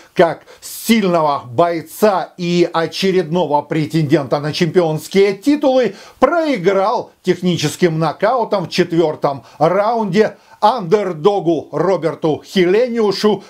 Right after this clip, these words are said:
который и сумел сотворить очередной апсет. То, что у Адама Ковнацки есть проблемы, и проблемы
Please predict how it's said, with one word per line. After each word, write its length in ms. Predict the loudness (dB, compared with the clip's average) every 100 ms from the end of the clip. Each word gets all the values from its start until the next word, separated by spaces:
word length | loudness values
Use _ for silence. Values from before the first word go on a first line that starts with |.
| -4
который 460 | -2 0 -2 -2 -4
и 200 | -2 -2
сумел 520 | 0 0 2 0 0
сотворить 760 | -2 -2 -2 -2 0 -2 -4 -6
очередной 840 | -4 -4 -2 -2 -2 -2 -2 -2 -6 -4
апсет. 640 | -4 -4 -2 -2 -2 -14 -20 -20 2
То, 220 | 4 4
что 180 | 0 0
у 120 | 2
Адама 340 | 0 -2 -2 -2
Ковнацки 760 | 0 0 0 -2 -2 -4 -2
есть 520 | 0 2 2 0 -6 -6
проблемы, 800 | -4 -2 -2 0 2 0 0 -2
и 40 |
проблемы 680 | -2 -4 0 0 0 -2